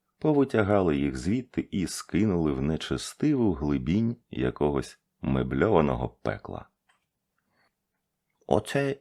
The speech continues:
і є та кімната», пролунало з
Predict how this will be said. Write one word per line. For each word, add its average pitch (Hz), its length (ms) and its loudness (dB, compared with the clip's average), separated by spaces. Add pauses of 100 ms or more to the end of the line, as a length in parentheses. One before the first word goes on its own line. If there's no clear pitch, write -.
і 143 200 0
є 67 340 -2 (480)
та - 200 0
кімната», 73 800 -2 (1400)
пролунало 87 840 -2
з 82 240 -8